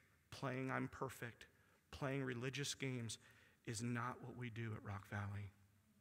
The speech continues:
Sin hurts.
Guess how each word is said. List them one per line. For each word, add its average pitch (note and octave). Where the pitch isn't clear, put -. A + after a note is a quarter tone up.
Sin D3
hurts. C#3+